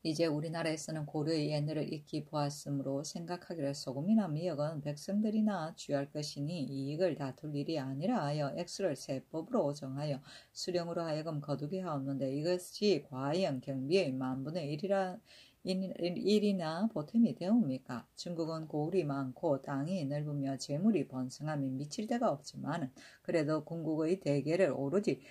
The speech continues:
전조에만 의뢰하지 않고, 더욱 소금 전매의 이익으로서 충족하게 하옵는데, 하물며 우리나라이오리까?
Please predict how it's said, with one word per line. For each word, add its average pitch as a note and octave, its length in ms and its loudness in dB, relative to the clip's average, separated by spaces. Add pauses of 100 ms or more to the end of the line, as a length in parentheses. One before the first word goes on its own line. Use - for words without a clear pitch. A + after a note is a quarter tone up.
(140)
전조에만 D#3 680 6
의뢰하지 D3 520 0
않고, D3 420 -2
더욱 A3 440 2
소금 D3 380 -2
전매의 D3+ 480 -4
이익으로서 E3 600 0
충족하게 E3+ 640 -6
하옵는데, D#3 580 0 (240)
하물며 E3+ 540 2
우리나라이오리까? C3+ 1400 0